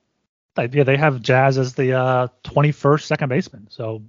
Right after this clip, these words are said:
he should definitely go undrafted in a lot of leagues, and you can grab him late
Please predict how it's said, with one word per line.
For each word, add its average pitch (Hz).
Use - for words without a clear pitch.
he 131
should 127
definitely 123
go 117
undrafted 117
in 165
a 131
lot 127
of 131
leagues, 165
and 127
you 120
can 127
grab 120
him 123
late 127